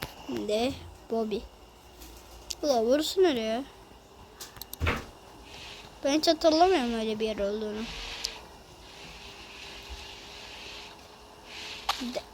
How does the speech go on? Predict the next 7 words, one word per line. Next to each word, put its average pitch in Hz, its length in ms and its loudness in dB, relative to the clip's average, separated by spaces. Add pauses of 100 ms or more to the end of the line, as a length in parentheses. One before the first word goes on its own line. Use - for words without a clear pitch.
Allahu 285 840 12
Ekber. 226 340 -6 (800)
Şöyle 220 300 -2
gidelim. 226 480 0 (2000)
Çekil, 330 540 10
manın 311 440 8
otobüsü. 262 680 0